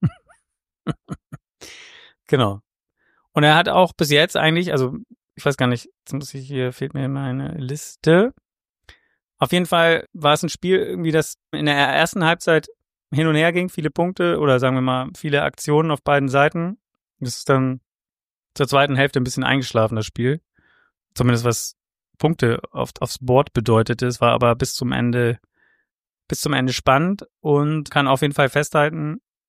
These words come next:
darüber haben wir letzte Saison auch schon oft geredet, haben wir diese Saison auch schon oft geredet. Ich glaub, man, man wird langsam müde, es zu erwähnen, aber Drake May gefühlt heute noch mal mehr im Fokus gestanden, weil eigentlich sonst gar nichts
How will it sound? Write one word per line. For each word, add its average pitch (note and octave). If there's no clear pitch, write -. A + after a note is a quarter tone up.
darüber C#3
haben C3+
wir C3
letzte C#3
Saison B2
auch B2
schon B2+
oft A#2+
geredet, A#2+
haben A#2
wir A#2
diese B2
Saison A#2+
auch B2+
schon C3
oft B2
geredet. C3
Ich A#2+
glaub, A#2+
man, A#2
man -
wird B2
langsam B2
müde, D3
es C#3
zu C#3
erwähnen, C#3
aber C3+
Drake C3+
May D3+
gefühlt D#3
heute E3+
noch D3
mal D#3
mehr E3+
im D3
Fokus D#3
gestanden, D3
weil C3+
eigentlich C#3
sonst C#3+
gar C3+
nichts C3+